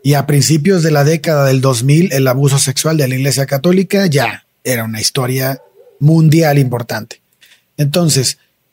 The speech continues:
¿por qué es importante lo ocurrido en Boston? Hasta donde las pruebas disponibles nos permiten ver, los informes del periódico Boston Globe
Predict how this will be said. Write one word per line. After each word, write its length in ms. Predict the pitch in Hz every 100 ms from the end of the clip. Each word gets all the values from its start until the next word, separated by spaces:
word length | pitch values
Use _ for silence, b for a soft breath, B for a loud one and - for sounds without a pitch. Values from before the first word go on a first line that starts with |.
| _ _ -
¿por 180 | 220
qué 100 | 226
es 120 | 339 -
importante 1000 | 349 269 226 165 - 208 226 220 277 381 _ -
lo 180 | 160 175
ocurrido 480 | 170 185 165 170 160
en 140 | 151
Boston? 480 | 139 117 - 101 104 _ _ _ _ _ _ _ _ _ _ _ _ _ -
Hasta 300 | 165 - 180
donde 240 | 180 175
las 220 | 170 165
pruebas 340 | - 254 294 254
disponibles 720 | 214 - 170 190 214 202 160
nos 180 | 143
permiten 540 | - 139 151 151 156 131
ver, 240 | 120 - _ _ _ _ _ _ _ _
los 500 | 143 147 160 160 151
informes 920 | 160 147 147 175 185 165 123 104 - - -
del 240 | 135 135
periódico 540 | - 135 156 165 151
Boston 460 | 123 143 - 151 139
Globe 260 | 123 113